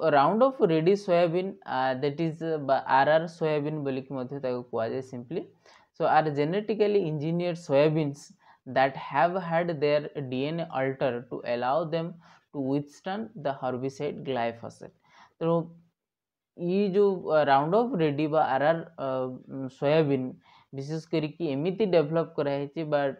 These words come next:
ଜିନ୍ ଏମିତି ପ୍ରଡ୍ୟୁସ୍ କରାହେଇଛି, ଯୋଉଟାକି ଗ୍ଲାଇଫୋସେଟ୍,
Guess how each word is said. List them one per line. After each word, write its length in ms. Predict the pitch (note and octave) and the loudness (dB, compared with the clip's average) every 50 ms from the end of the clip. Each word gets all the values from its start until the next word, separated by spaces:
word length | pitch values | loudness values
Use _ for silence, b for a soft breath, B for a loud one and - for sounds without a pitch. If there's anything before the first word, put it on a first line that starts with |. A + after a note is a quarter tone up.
| - - C#3 C3+ B2+ | -10 -10 -10 -8 -8
ଜିନ୍ 320 | B2 B2+ C#3 C#3+ D3+ D3 - - | -6 -4 -4 -4 -6 -8 -12 -12
ଏମିତି 480 | - C#3 C3+ C#3 D3 D#3 D3+ - D#3+ D#3 | -10 -8 -6 -6 -6 -6 -6 -6 -6 -6
ପ୍ରଡ୍ୟୁସ୍ 580 | - - - B2+ C3 C3 C#3+ D3 D3+ D3 - | -6 -8 -6 -4 -4 -2 -2 -2 -4 -6 -6
କରାହେଇଛି, 640 | _ - B2+ C3 C#3+ D#3+ D#3+ D#3 D3 C3+ - B2+ B2 A2+ b b b b b b b - | _ -4 -2 0 2 2 2 2 0 -2 -4 -6 -6 -6 b b b b b b b -10
ଯୋଉଟାକି 520 | C#3 C#3 C#3+ C#3+ D3 C#3+ C3+ C#3+ - A2+ | -6 -4 -2 0 0 0 0 -2 -4 -4
ଗ୍ଲାଇଫୋସେଟ୍, 960 | F#3 D#3+ D3 C3 A#2+ B2+ D3+ F3 E3 - - D#3+ D#3 - - F3 E3+ D3 - | -2 -2 0 2 2 2 2 0 -2 -4 -8 -8 -8 -6 0 0 0 0 0